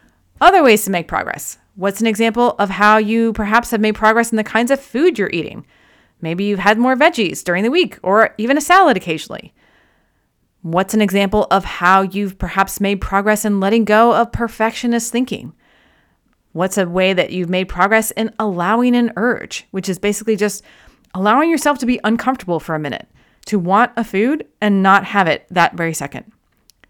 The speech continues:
Even just for thirty seconds proves to your survival brain, "I will not die from wanting a food and not having it."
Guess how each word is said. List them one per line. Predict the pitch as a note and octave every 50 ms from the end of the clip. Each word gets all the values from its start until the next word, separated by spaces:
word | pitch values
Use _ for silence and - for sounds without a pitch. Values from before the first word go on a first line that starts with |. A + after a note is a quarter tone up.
| _ _ _
Even | - C4 D4 F#4+ E4+
just | D4 E4+ E4 -
for | F4+ F#4
thirty | - - - A3 A#3 B3 B3+
seconds | A#3 - G#3 G3+ G3+ - - - - - _ _ _ -
proves | - - A3+ B3 C4 C#4+ D4 C#4+ -
to | - A3+
your | A3+ A3+
survival | G#3+ - G3 F3 F3+ F#3 G3+ G3 F#3+
brain, | E3 E3+ E3 D#3 D3+ D#3 - -
"I | - G#3
will | A#3 B3
not | A3+ G#3+ G#3 A3 C4+ C4+
die | C#4 C4+ B3+ G#3 E3 D3 D#3+ F#3+ F#3+ - _ _ _ _ _ _ _ _ _ _ _ -
from | - - F#3 F3 E3+
wanting | E3+ F#3 F#3+ G#3 G#3 A3+ A#3 A3
a | G#3+
food | G#3+ G3 F3 E3 D#3+
and | C#3 D#3+
not | E3+ E3 D#3 D3
having | D3 C#3+ C3 B2 A#2+ F2
it." | D#2+